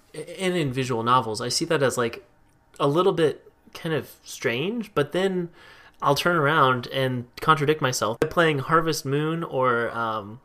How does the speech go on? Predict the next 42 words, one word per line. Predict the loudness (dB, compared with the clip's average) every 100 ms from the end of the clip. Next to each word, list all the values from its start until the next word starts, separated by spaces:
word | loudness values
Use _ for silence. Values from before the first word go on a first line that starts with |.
| -16
Stardew | 2 2 4 2
Valley, | 2 2 0 -4 -10 _ -20 -20 0
where | 6 6
it's | 6
like, | 0 0 -6 -4
"Oh, | 2
let | 4 4
me |
look | 2 2
up | 0 0
how | 0 2
I | 2
can, | -2 -4 -6
you | -6
know, | -6
end | -2 0
up | 0
with | 0
this | -2
person, | -2 -2 -2 -6
or | -4
what | -4 -4
does | -4
this | -4 -4
person | -4 -4 -4
like | -4 -4
as | -6
a | -2
gift?" | -2 -2 -6
It's | -4
like, | -4 -4 -8 -20 -20 -20 _
kind | -2 0
of | 2
the | 0
same | 0 -2 -2 -6
thing. | -8 -6 -4 -4 -6 -12 -18 -20 -20 -16 0
Um, | 4 6 4 0 -8 -14 -20 -20 -6
but | -2
I | 0
don't | 0
know, | 2 0
somehow | 0 -4 -4 -4